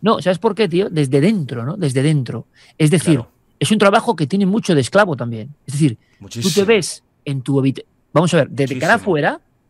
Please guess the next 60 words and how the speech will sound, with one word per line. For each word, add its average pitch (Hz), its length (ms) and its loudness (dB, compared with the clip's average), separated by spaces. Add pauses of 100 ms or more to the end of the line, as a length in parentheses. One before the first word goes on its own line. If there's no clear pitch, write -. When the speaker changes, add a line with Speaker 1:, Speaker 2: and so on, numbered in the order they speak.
(120)
Speaker 1:
dices, 117 300 -12
este 107 200 -14
tío, 143 460 -6
macho, 285 380 -12 (120)
Speaker 2:
Claro, 85 300 -14
Speaker 1:
el - 80 -12
Rubius, 131 380 0
Speaker 2:
vividor. 101 180 -2
Speaker 1:
o - 20 6
Auron, 143 280 4
el 120 100 -4
otro, 139 340 2
lo, 123 60 -4 (120)
hay 117 60 -6
Speaker 2:
Sí, 123 60 -2
Speaker 1:
muchos 147 180 0
Speaker 2:
sí, - 60 -8
Speaker 1:
que - 20 -16
Speaker 2:
sí, - 40 -10
Speaker 1:
conozco, 139 240 0
Speaker 2:
sí. 208 40 4
Speaker 1:
otros 135 160 -2
que 131 120 -2
no, 147 140 2
¿no? 170 200 0 (1080)
La 131 160 2
gente 220 260 6
desde 180 220 2
fuera 190 220 2
dices, 156 200 0
el 131 100 -2
sueño 214 240 0
americano, 170 460 -2
tío. 113 200 -8
O - 20 -10
sea, 135 100 -8
es 127 40 -6
decir, 135 280 0 (180)
Speaker 2:
Mm. 87 200 -20
Speaker 1:
trabajo 160 320 4
en 254 60 2
mi 233 120 4
casa, 185 420 4 (380)
hago 170 160 2
lo 233 80 6
que 220 80 0
me 202 80 0
da 180 80 2
la 147 120 4
gana, 156 340 -2 (380)
y 151 100 2
lo... 143 140 2 (240)
pero 151 180 6
luego 208 300 6
tú 233 180 2
vas 208 160 4
de 185 100 4
fondo 208 300 2
y 233 40 2
dices, 147 240 0